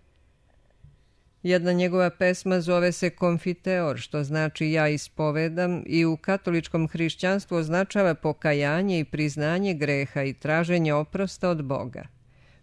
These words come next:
Pominju se i diesire, odnosno dan gneva, kada će na strašnom sudu duše pravednih biti razdvojene od duša prokletih, koje će biti bačene u večni oganj, kao i motiv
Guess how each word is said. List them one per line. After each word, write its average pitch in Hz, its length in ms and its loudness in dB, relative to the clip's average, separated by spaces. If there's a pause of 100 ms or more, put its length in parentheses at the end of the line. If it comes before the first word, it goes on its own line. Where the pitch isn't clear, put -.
Pominju 156 440 0
se 135 360 -2
i 127 40 -4
diesire, 160 760 -2
odnosno 135 540 -4
dan 131 360 -4
gneva, 139 480 -2
kada 139 360 -2
će - 180 -6
na 135 120 -2
strašnom 165 640 -2
sudu 180 400 -2
duše 160 380 0
pravednih 147 600 -2
biti 151 320 -2
razdvojene 185 640 2
od 170 240 0
duša 156 500 2
prokletih, 175 840 -2 (100)
koje 190 180 0
će 170 160 -2
biti 160 300 0
bačene 147 560 0
u 127 80 -2
večni 170 480 0
oganj, 165 400 0 (540)
kao 208 240 4
i 165 300 4
motiv 165 640 2